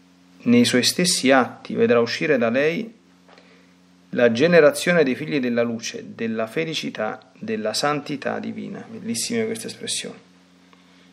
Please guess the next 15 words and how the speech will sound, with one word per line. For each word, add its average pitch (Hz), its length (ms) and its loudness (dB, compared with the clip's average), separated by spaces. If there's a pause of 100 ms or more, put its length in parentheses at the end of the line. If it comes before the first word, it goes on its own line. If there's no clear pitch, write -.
(1900)
Allora, 113 220 10
che 147 100 0
significa? 113 560 -2
Significa 139 420 -2
che 120 80 -2
appena 170 260 -2
la 139 100 2
divina 127 300 -2
volontà 120 460 0
entra 117 640 -4 (140)
e - 280 -6 (580)
regna 123 440 4
stabilmente 120 760 2
in 104 80 -4
un'anima, 107 720 -2